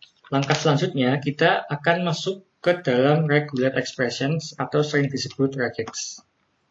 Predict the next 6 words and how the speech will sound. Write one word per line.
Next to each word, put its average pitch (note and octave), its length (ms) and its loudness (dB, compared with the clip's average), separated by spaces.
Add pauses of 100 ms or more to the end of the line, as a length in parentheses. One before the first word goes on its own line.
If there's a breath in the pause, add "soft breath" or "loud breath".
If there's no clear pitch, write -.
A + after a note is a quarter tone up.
(1300 loud breath)
Di - 80 -2
sini F3+ 240 2
kita F3 340 0
akan F3+ 220 0
mengganti C#3 480 2
beberapa C3+ 640 2